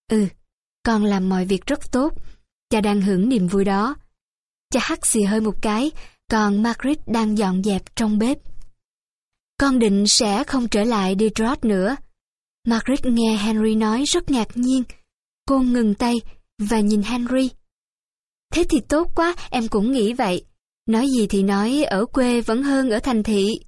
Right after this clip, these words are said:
"Không phải ý đó, anh muốn cưới Clara." Margaret vui mừng khôn xiết, suýt làm rơi cái đĩa trên tay. "Hay quá anh Henry, chị Clara sau này sẽ là một người vợ hiền và thông minh."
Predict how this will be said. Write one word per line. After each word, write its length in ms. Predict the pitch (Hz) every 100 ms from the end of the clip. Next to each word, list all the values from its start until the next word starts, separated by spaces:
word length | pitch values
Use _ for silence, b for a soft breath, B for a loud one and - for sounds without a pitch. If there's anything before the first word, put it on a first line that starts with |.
| _ _ _ _ _ _ _ _ _ -
"Không 120 | 233
phải 200 | 208 196
ý 140 | 262
đó, 400 | 254 226 247 339 349 b _ -
anh 200 | 226 226
muốn 120 | 240
cưới 260 | - 233 269 -
Clara." 560 | 233 220 220 226 226 - _ _ _ _ _ _ _ _ _ -
Margaret 320 | 269 269 349 -
vui 220 | 262 302
mừng 260 | 285 240 214
khôn 260 | - 269
xiết, 300 | 262 - 339 - _ _ _ _ -
suýt 320 | - 339 -
làm 200 | 240 202
rơi 220 | 196 226
cái 180 | 220 320
đĩa 220 | 247 180 -
trên 180 | 262 220
tay. 300 | 233 220 202 b b _ _ _ _
"Hay 200 | - 330 339
quá 200 | 359 392
anh 220 | 320 320
Henry, 460 | 320 311 311 311 311 B
chị 100 | 247
Clara 520 | - 277 269 262 254
sau 200 | 247 262
này 140 | 247 226
sẽ 120 | 262
là 140 | 311
một 180 | 262 233
người 200 | 240 240
vợ 280 | 214 208 226
hiền 400 | - 285 262 254
và 140 | 247
thông 300 | 254 311 320
minh." 220 | 311 320